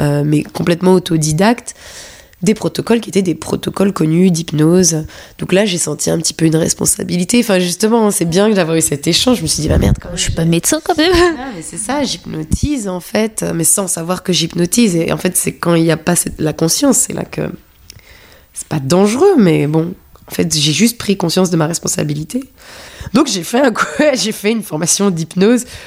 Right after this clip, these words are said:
Speaker 1: pour, euh, juste pour comprendre, en fait, pour clarifier. Ce qui fait que maintenant, bah, j'utilise quasiment les mêmes, mais en fait, je sais ce que je fais, euh,
Speaker 2: Mm.
Speaker 1: comment, pourquoi,
Speaker 2: Mm.
Speaker 1: où j'emmène, dans quel état j'emmène exactement,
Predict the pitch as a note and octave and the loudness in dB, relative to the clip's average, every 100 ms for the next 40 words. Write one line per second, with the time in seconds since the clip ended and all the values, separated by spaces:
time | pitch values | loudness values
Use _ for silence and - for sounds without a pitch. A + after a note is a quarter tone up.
0 | - _ F3 E3+ D#3+ D3+ F3 G#3 E3+ - | -20 _ 2 4 4 4 0 -2 -4 -4
1 | E3+ D#3 - A3+ A3 D#3+ D3+ D3+ - D#3 | -4 -4 0 2 2 0 -2 -4 -4 -6
2 | D3+ - - D3 D3 C#3 - D#3+ F#3 F3+ | -6 -8 -2 -2 -2 -6 0 2 2 2
3 | C#3+ C#3 - - _ - - - - _ | 0 -6 -14 -20 _ -20 -20 -20 -20 _
4 | - D#3 D3+ D#3+ D3+ D3 D3 F3 A3 F3+ | -8 -6 -2 -2 0 0 0 2 2 2
5 | C#3+ C#3+ - D#3 D3+ D#3 C3+ C#3 C#3 C#3+ | 2 0 -2 -2 0 0 0 0 0 -4
6 | - - D#3 D3 D#3 A3 C#4+ A3+ F3 D#3+ | -6 -8 -2 0 2 2 4 2 2 2
7 | D#3 A3 F3 D3+ D#3 - E3+ - - D#3+ | 2 -2 -2 -4 -2 0 0 0 -4 -8
8 | - - E3+ F#3 G3 F3+ E3 G#3 A#3 A3+ | -4 -2 2 2 2 2 -2 -10 -16 -6
9 | D#3 D3+ F3+ F3 - - D#3+ E3+ E3+ - | -2 0 -2 -6 -12 -4 -4 -2 -6 -10
10 | - - - B3 - D#3+ D#3 D3+ D3 D3 | -16 -20 -20 -8 0 0 2 0 0 0
11 | E3+ D#3 D#3 - E3 D3+ - D3+ - D3+ | 0 -2 -6 -10 -4 -2 0 -2 -2 -2
12 | F3+ F3+ F3 F#3 E3 E3 - D#3 C#3+ D3 | 0 0 2 0 0 -4 -4 -4 -2 -2
13 | E3+ D#3 | -2 -4